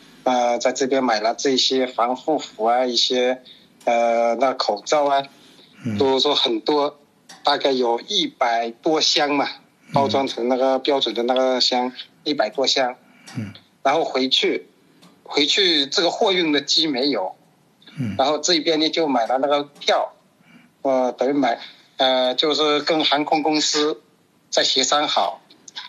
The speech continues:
Speaker 1: 呃，让一个人回去，然后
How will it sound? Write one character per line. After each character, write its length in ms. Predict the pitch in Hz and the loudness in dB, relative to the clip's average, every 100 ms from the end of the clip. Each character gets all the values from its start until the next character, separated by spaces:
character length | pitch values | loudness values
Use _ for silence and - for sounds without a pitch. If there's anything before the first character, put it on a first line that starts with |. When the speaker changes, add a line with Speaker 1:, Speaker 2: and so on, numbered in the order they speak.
| - | -6
Speaker 1:
呃， 300 | 131 123 107 - - _ _ - | -2 0 -2 -6 -18 _ _ -2
让 220 | 165 143 | 0 2
一 100 | 143 | 0
个 180 | 151 185 | 2 0
人 240 | 123 123 | 0 -4
回 200 | - 117 | -4 -2
去， 360 | 123 - 151 - - | 0 0 -2 -2 -2
然 120 | 131 | 0
后 160 | 143 | -2